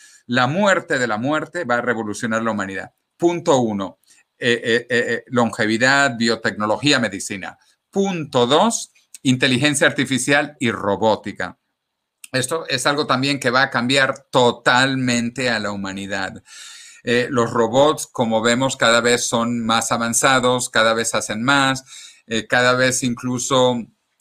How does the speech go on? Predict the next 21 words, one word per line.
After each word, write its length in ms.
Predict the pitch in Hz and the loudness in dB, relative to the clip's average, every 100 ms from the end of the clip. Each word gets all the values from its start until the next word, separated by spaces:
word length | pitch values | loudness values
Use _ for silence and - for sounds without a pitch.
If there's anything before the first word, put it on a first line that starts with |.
| - | -6
eh, 560 | 117 110 110 104 101 101 | -2 -2 -2 -4 -6 -16
eh, 220 | - 123 123 - | -16 -16 -12 0
pueden 300 | 123 123 120 | 2 2 0
copiar 380 | 113 127 123 | -2 2 2
a 40 | 127 | 4
lo 160 | 117 - | 2 0
que 100 | 101 | -2
hacemos 360 | - 117 117 | -2 -2 0
los 180 | 123 - | -2 -2
humanos, 600 | 104 123 139 131 131 127 | 0 2 2 0 0 -2
interactuar 1040 | 107 107 107 104 _ _ _ - 117 117 | -4 -2 -2 -2 _ _ _ -2 0 0
con 180 | 127 113 | -2 -4
los 220 | 107 - | -4 -6
humanos, 640 | 104 120 139 135 127 123 - | -4 0 0 2 0 -2 -2
bailar. 640 | 107 107 120 135 135 131 - | -2 0 2 2 2 0 -2
Hay 180 | 107 120 | -2 -2
robots 520 | 120 127 131 135 - | 0 0 2 -2 -2
que 140 | 127 | 0
bailan 520 | 120 123 131 139 139 120 | 2 2 2 0 -2 -2
de 100 | 113 | -2
maravilla 680 | 104 104 151 131 127 131 | 0 0 0 0 0 0